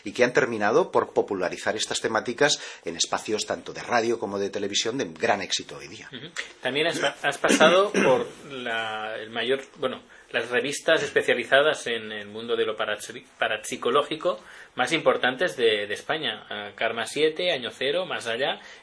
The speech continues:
Speaker 2: y, bueno, ahora est-, estás como redactor jefe de Más Allá de la Ciencia.
Speaker 1: Bueno, estuve de, como redactor jefe hasta hace un par de años y hoy día me ocupo de dirigir justamente el portal internautico de Más Allá,
Speaker 2: Ujú.
Speaker 1: desde, desde hace dos años, como te digo. Pero sí, en efecto,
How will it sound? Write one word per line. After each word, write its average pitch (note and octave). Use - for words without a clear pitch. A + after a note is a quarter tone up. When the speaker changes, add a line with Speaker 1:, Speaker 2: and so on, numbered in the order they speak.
Speaker 2:
y, B2
bueno, C3
ahora B2
est-, -
estás C#3
como D#3
redactor C#3
jefe -
de D3+
Más A#2
Allá A2+
de A2+
la A2
Ciencia. A#2
Speaker 1:
Bueno, C3+
estuve D3+
de, A#2+
como A2
redactor G#2+
jefe -
hasta G#2
hace G#2
un G2
par G2
de G2+
años D3+
y B2
hoy B2+
día B2+
me C3
ocupo B2+
de G#2
dirigir A#2+
justamente A2
el A#2+
portal G#2+
internautico G2
de D#2+
Más E2+
Allá, F#2
Speaker 2:
Ujú. B2
Speaker 1:
desde, E2
desde F#2
hace F#2+
dos E2
años, F#2
como F2+
te F2
digo. E2
Pero -
sí, -
en A#2
efecto, A#2+